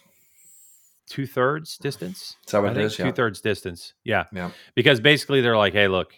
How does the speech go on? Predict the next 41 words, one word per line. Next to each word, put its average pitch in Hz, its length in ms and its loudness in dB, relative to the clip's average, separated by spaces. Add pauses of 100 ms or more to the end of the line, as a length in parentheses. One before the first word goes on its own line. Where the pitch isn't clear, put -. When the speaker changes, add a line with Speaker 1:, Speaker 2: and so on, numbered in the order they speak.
Speaker 1:
you 113 100 -10
know, 98 160 0
once 120 300 -2
you 131 60 -4
get 120 200 2
to 117 100 -4
s-, - 200 -8 (260)
once 117 220 -4
you 110 60 -6
get 107 160 -2
to - 60 -20
two-thirds 101 440 -4
distance, 98 480 -6
the 95 120 -10
race 95 220 -2
could 92 160 -6
be 85 80 -8
called 95 360 2
or 92 40 -6
whatever. 87 300 -4
So - 120 -8
you 92 60 -6
gotta 90 180 -2
get 90 80 -10
your 87 100 -16
pit - 160 -10
stop - 260 -8
done 90 280 -8 (640)
by 92 140 0
then." 92 280 -2
So 101 420 -2 (200)
we'll, 143 200 -4
we'll 175 140 2
see 139 280 2
after 135 260 4
the 151 100 -2
first 143 380 0
extended 120 420 -4
race. 104 460 -2 (420)
People 123 220 -6
tried 120 520 4